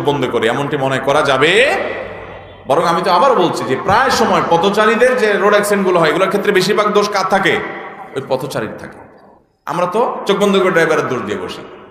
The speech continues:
ড্রাইভার তো ড্রাইভার পারলে গাড়ি ভাঙচুর করে শেষ করি। আর কিছু লোক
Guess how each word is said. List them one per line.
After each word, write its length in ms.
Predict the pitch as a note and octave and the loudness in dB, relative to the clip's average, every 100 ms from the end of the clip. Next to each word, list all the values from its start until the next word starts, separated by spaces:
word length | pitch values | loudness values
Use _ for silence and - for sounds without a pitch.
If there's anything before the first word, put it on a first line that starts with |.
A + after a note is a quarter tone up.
| - | -8
ড্রাইভার 380 | A#2+ D#3+ F#3 G#3 G#3 | -2 0 2 2 2
তো 60 | |
ড্রাইভার 380 | G#3 F#3+ F#3+ F3+ F#3 | 2 2 4 2 2
পারলে 200 | F3 F3 | 2 2
গাড়ি 220 | D#3 E3+ | 2 2
ভাঙচুর 300 | D#3 D3 C#3+ | 0 0 -2
করে 160 | C3 A#2+ | -2 -4
শেষ 180 | A2+ - | -6 -8
করি। 200 | E2 D2 - - - - - - _ - | -12 -14 -16 -20 -20 -20 -20 -20 _ -6
আর 120 | B2+ - | -4 -4
কিছু 200 | D3 E3 | -6 -6
লোক 140 | F3 | -6